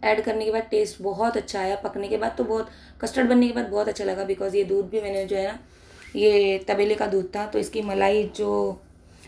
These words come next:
ठंडे होने के बाद, फ्रिज में रखने के बाद जो जमी थी custard पे, बहुत tasty लग रहा था, बहुत ज़्यादा tasty लग रहा था। ठीक है, तो ये जो है, अ, मसाला है, ये भी अच्छी तरीके से अभी भुन चुका है,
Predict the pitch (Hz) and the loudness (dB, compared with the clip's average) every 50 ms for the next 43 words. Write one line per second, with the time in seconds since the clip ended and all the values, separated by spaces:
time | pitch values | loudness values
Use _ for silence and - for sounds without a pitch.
0 | - - - 208 208 214 220 220 208 202 202 202 214 214 214 - 196 208 185 185 | -18 -10 -6 -2 2 4 4 4 4 2 -2 -2 -4 -4 -4 -2 -2 -2 -2 -4
1 | 208 202 196 196 196 202 196 208 196 202 202 185 208 202 180 196 180 185 202 196 | -4 -6 -6 -6 -6 -6 -6 -4 -4 -2 -2 -2 -2 -2 0 0 2 2 0 0
2 | 214 - - 196 185 175 - 190 180 180 - 202 185 185 190 180 175 180 202 208 | -2 -2 0 -2 -2 -2 -2 -4 -4 -2 -2 -2 0 2 2 4 6 4 4 4
3 | 208 - 190 180 180 - 185 175 170 165 170 170 175 175 185 180 180 185 185 208 | 2 -2 -4 -4 -4 -4 -4 -4 -2 -2 -2 -2 -2 -2 -2 0 2 4 4 4
4 | 214 202 185 170 170 170 170 175 165 - - 165 165 160 160 156 156 - 165 160 | 4 4 2 0 -2 -4 -4 -6 -6 -6 -6 -4 -4 -4 -6 -8 -8 -10 -10 -12
5 | - - - - - - - - - - - - - - - - - - - - | -12 -16 -20 -20 -20 -20 -20 -20 -20 -20 -20 -20 -20 -20 -20 -20 -20 -20 -20 -20
6 | - - - - - - - - - - - - - - 208 208 - 226 208 - | -20 -20 -20 -20 -20 -20 -20 -20 -20 -20 -20 -20 -6 -6 -2 2 2 2 2 -2
7 | - - - - - 202 196 196 196 196 190 185 190 190 196 180 196 220 226 220 | -6 -14 -6 0 4 6 6 6 6 4 4 2 0 0 0 2 2 2 2 2
8 | 233 233 226 226 226 - - 208 196 190 190 196 185 - 208 202 202 214 214 220 | 2 2 2 2 0 0 2 2 2 4 4 2 2 4 6 6 6 6 6 6
9 | 226 233 226 208 196 220 214 202 - - - 208 208 208 214 202 - 214 - 214 | 4 4 2 4 4 4 2 2 -2 -4 -2 -2 0 0 0 0 0 0 0 -2
10 | 208 180 190 214 220 - 208 - 190 190 208 | -2 0 -2 -2 0 -2 -2 -4 -4 -6 -6